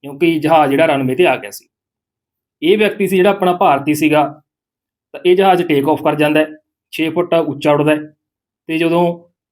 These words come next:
ਇਹ ਪਹਿਲਾਂ ਪਾਣੀ ਵਾਲੀ ਟੈਂਕੀ ਨਾਲ ਟਕਰਾਉਂਦਾ ਹੈ, ਐਮਰਜੈਂਸੀ ਵਿੰਡੋ ਜਿਹੜੀ ਖੁੱਲ੍ਹ ਜਾਂਦੀ ਹੈ,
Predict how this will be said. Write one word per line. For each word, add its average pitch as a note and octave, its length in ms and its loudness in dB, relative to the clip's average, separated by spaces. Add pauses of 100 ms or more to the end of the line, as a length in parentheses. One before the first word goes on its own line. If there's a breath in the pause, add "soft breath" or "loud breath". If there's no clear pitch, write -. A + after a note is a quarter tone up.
ਇਹ E3+ 60 -4
ਪਹਿਲਾਂ E3+ 300 0
ਪਾਣੀ D#3+ 240 0
ਵਾਲੀ D#3+ 120 -2
ਟੈਂਕੀ D3+ 240 -2
ਨਾਲ D#3 100 0
ਟਕਰਾਉਂਦਾ D3 400 -2
ਹੈ, C#3 180 -4 (520)
ਐਮਰਜੈਂਸੀ D3+ 480 -2
ਵਿੰਡੋ C#3 260 2
ਜਿਹੜੀ C#3+ 120 2
ਖੁੱਲ੍ਹ C3+ 220 -4
ਜਾਂਦੀ C#3 280 0
ਹੈ, C#3 240 -6